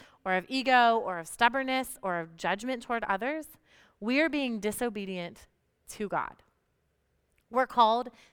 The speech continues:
to care for the least of these. And I understand that this can be an overwhelming conviction or realization. The needs in the world around us truly are great.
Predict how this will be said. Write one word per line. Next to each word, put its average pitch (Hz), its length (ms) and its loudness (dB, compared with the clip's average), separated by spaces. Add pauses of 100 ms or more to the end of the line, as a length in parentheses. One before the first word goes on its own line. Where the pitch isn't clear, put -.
(120)
to 233 80 -6
care 208 600 0
for 202 120 -6
the 185 100 -4
least 175 300 -8
of 170 80 -10
these. 165 220 -12 (140)
And 226 120 0
I 254 100 4
understand 214 720 -6 (400)
that 233 120 0
this 294 200 -2
can 320 180 -8
be 262 140 -2
an 226 100 -4 (100)
overwhelming 226 1080 0 (240)
conviction 202 640 -6
or 175 120 -10
realization. 175 840 -8 (920)
The 240 80 -2
needs 247 380 -2
in 254 80 -6
the 254 80 -2
world 226 200 2
around 196 320 -2
us 185 280 -6 (240)
truly 254 440 -4
are 185 360 2
great. 185 400 -10